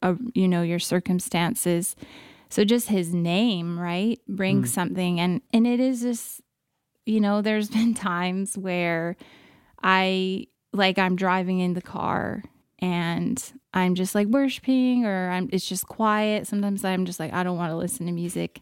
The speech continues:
Speaker 1: And I just talk to him, and I literally feel that he is in the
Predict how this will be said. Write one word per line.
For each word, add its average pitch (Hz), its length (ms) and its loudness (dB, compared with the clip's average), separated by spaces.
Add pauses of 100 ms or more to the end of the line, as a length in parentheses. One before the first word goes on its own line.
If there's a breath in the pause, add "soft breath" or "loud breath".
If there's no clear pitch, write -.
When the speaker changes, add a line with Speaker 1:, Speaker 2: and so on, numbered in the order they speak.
(500 loud breath)
Speaker 1:
And 190 100 0
I 190 80 4
just 196 260 0
talk 202 320 2
to 208 140 0
him, 180 540 -2 (140)
and 185 480 2 (140)
I 190 200 4
literally 196 1000 0 (340)
feel 185 640 0
that 185 280 -2 (100)
he 208 340 0
is 196 260 0
in 196 280 2
the 185 440 0